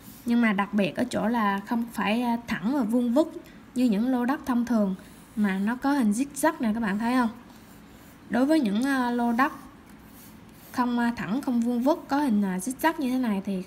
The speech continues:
rất là khó thiết kế. Nhưng mà ở đây mình, à, bố trí, à, công năng của từng phòng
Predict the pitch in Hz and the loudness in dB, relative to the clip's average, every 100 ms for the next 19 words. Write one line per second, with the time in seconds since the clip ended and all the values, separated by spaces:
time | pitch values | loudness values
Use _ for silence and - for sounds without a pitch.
0 | - 233 269 233 196 220 233 294 320 285 | -6 -4 -2 -4 -4 -4 -2 -2 -2 -6
1 | - 262 285 370 - - - - - 226 | 2 4 4 2 -2 -16 -20 -12 -4 0
2 | 208 185 214 233 226 226 190 175 180 190 | 2 2 2 0 0 0 0 -2 -6 -4
3 | 214 247 277 247 262 302 294 294 - - | -2 0 -2 0 2 2 0 -4 -12 -20
4 | - - - 233 240 240 240 240 233 196 | -20 -8 -4 0 2 2 0 -2 -2 -2
5 | 226 233 208 - 214 208 | -2 -2 -2 2 2 4